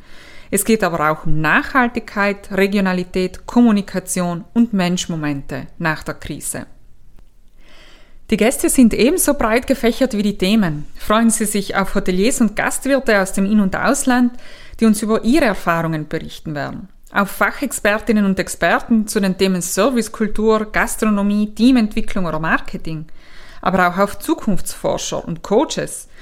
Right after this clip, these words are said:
die vor allem auch mit ihrem Blick als unsere Gäste die unterschiedlichen Themen ansprechen werden. Ich freue mich schon sehr darauf, bin zugegeben aber auch etwas nervös, weil es auch für mich eine Premiere ist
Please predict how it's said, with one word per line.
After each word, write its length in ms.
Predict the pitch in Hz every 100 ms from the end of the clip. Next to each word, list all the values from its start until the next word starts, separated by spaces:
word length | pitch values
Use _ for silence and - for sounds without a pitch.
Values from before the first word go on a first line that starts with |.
| - - - - -
die 180 | 202 185
vor 340 | - 160 -
allem 420 | 180 226 320 349 -
auch 400 | 254 277 294 -
mit 260 | 208 208 -
ihrem 300 | 330 285 -
Blick 320 | 175 - -
als 180 | 185 -
unsere 300 | 190 196 190
Gäste 500 | 202 269 - 156 139 - -
die 100 | -
unterschiedlichen 880 | 220 262 226 - 226 220 240 285
Themen 300 | 220 180 208
ansprechen 720 | - 175 165 - 151 139 160
werden. 300 | 143 123 - - - - - - - - - -
Ich 120 | 208
freue 200 | - 220
mich 140 | 277 -
schon 140 | 180
sehr 320 | - - 220
darauf, 400 | 269 262 247 277 - - - - - - - -
bin 320 | 233 208 190
zugegeben 560 | - 330 339 247 254 233
aber 240 | 208 180
auch 140 | 180 -
etwas 400 | 254 254 233 202
nervös, 560 | 180 165 170 220 - -
weil 160 | 185 175
es 240 | 165 -
auch 140 | 190 -
für 140 | 320
mich 300 | 277 240 -
eine 160 | 175 165
Premiere 500 | 175 170 170 165 156
ist 360 | 160 - -